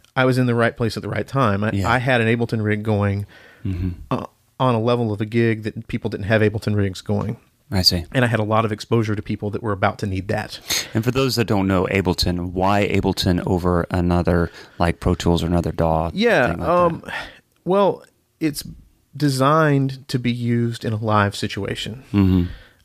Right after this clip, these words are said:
Speaker 1: uh, is the short answer. You know,
Speaker 2: Okay.
Speaker 1: it's designed really for D Js to use, um, or,
Speaker 2: Mm-hmm.
Speaker 1: or electronic, you know, like, E D M producers, to be able to take short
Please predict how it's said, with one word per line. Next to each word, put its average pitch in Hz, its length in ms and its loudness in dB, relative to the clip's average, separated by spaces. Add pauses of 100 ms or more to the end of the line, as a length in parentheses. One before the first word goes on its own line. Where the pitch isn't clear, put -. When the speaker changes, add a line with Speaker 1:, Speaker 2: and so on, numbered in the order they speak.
Speaker 1:
uh, 113 200 6
is 104 100 0
the 113 80 -2
short 101 260 -2
answer. 117 440 -8
You 120 140 -2
know, 110 120 2
Speaker 2:
Okay. 104 180 2 (240)
Speaker 1:
it's 127 180 -2
designed 147 680 0
really 185 280 2
for 131 140 -2
D 120 200 0
Js 117 360 -2
to 120 100 -8
use, 131 420 -8 (160)
um, 120 400 0
or, 139 280 2
Speaker 2:
Mm-hmm. 90 120 -2
Speaker 1:
or 123 120 2
electronic, 117 580 -2 (640)
you 127 120 2
know, 110 100 4
like, 113 200 -4
E - 80 0
D 113 160 2
M 113 100 4
producers, 107 540 -2 (480)
to 135 80 -6
be 139 100 4
able 131 100 4
to 117 80 -2
take 117 320 2
short - 320 0